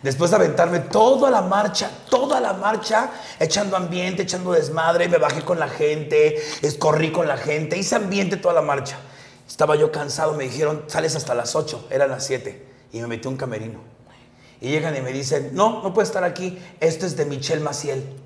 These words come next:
Ni un agua me ofrecieron los organizadores de la marcha de Morelia.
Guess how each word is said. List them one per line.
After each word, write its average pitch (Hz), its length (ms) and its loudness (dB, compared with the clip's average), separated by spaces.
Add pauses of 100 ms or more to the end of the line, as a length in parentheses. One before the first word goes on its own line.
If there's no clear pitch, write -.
(1400)
Ni 202 340 0
un 220 240 2
agua 185 260 2
me 165 80 0
ofrecieron 147 400 -2
los 143 140 -4
organizadores 135 500 -2
de 131 60 2
la 123 60 2
marcha 123 280 -2
de 113 60 -6
Morelia. 101 340 -6